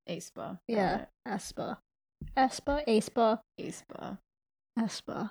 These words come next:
Speaker 1: 'Cause it's the same, the lotion store is spelled the same, but with an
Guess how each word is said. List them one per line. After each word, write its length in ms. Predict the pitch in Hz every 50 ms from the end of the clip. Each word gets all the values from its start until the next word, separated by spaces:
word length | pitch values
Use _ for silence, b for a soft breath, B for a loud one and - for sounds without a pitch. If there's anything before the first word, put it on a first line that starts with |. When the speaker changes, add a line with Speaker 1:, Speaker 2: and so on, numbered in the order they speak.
| - _ _
Speaker 1:
'Cause 200 | - 247 214 190 208
it's 160 | 208 208 -
the 100 | 220 214
same, 460 | - - 226 220 214 196 - - 185
the 500 | 180 202 196 185 180 175 165 - 92 - - -
lotion 420 | 196 196 196 226 220 - 214 196
store 340 | - - - 190 170 170 175
is 120 | 175 175
spelled 280 | - - - 180 180 170
the 80 | 175
same, 280 | 170 - - 175 190 202
but 80 | 185 170
with 160 | 160 170 170
an 120 | 156 -